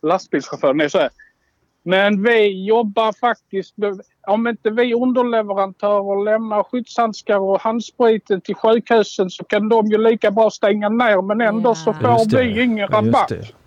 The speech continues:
Speaker 3: Aha, det är därför ni är bittra.
Speaker 2: Det är
Speaker 1: Mm.
Speaker 2: sant.
Speaker 3: Ni är hägärna.
Speaker 1: Mm.
Speaker 2: Det är ingen som tänker på transportörerna.
Speaker 3: Nej.
Speaker 1: Nej, nej.
Speaker 2: Är du,
Speaker 1: Det, och men
Speaker 2: eh,
Speaker 1: så, så har det aldrig varit.
Speaker 2: är du med i Transportarbetarförbundet?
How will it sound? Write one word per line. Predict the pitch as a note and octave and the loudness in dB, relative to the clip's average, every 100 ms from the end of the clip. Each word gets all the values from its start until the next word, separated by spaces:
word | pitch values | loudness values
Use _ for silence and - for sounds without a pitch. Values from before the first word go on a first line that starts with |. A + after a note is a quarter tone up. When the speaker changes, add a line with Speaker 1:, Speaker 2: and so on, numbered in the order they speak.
| _ - - - | _ -20 -20 -10
Speaker 3:
Aha, | B2+ E3 A#2+ | 0 2 4
det | |
är | A#2+ | 2
därför | C#3+ A#2+ E3 | 2 0 2
ni | F3+ | 2
är | |
bittra. | D3 C3+ B2+ F2 - - _ _ _ _ _ _ | 2 0 -4 -8 -12 -20 _ _ _ _ _ _
Speaker 2:
Det | - | -18
är | A#3+ - | -16 -6
Speaker 1:
Mm. | G#3 C#4 | -2 0
Speaker 2:
sant. | E4+ D#3+ D#3 D#3+ - - C3 | -2 -6 -14 -20 -20 -12 -2
Speaker 3:
Ni | C#3 | 0
är | C3 | 0
hägärna. | C3+ C#3+ F3 C3 A#2 C#3 G#2+ | 2 2 2 2 2 0 -2
Speaker 1:
Mm. | G#2 - _ _ _ _ _ | -8 -12 _ _ _ _ _
Speaker 2:
Det | A#3 | -14
är | |
ingen | C#4+ | -12
som | C#4 B3+ | -12 -12
tänker | B3 A#3 A3+ | -12 -12 -16
på | A3 | -16
transportörerna. | A3 G#3+ G#3+ G3 B3 E4+ F3+ C#3 D3 - _ | -16 -16 -14 -10 -8 -8 -10 -14 -18 -20 _
Speaker 3:
Nej. | B2+ A2 F#2+ F2+ F2+ - - - | -6 -6 -6 -10 -12 -18 -20 -6
Speaker 1:
Nej, | G#3+ | -2
nej. | C4+ - _ - | 0 -2 _ -12
Speaker 2:
Är | A3+ | -10
du, | F#3+ A3 | -8 -4
Speaker 1:
Det, | B3+ F#3+ | -2 0
och | F#3 G#3 | -2 0
men | A#3+ | 0
Speaker 2:
eh, | B3+ B3+ | -2 -8
Speaker 1:
så, | B3 - | -12 -8
så | - F#3+ | -2 0
har | G3 | 2
det | |
aldrig | A#3+ C4 A3 | 2 2 2
varit. | A3+ C#3 _ _ _ _ _ | 0 -2 _ _ _ _ _
Speaker 2:
är | G#3+ | -12
du | G3+ G3+ | -8 -8
med | C4+ C4 A#3 | -8 -8 -8
i | A3 | -10
Transportarbetarförbundet? | G#3+ G#3 G3 A3+ F3 F3 F3 E3+ F3 G#3+ B3+ C#3+ | -10 -12 -10 -10 -10 -10 -10 -12 -12 -10 -10 -12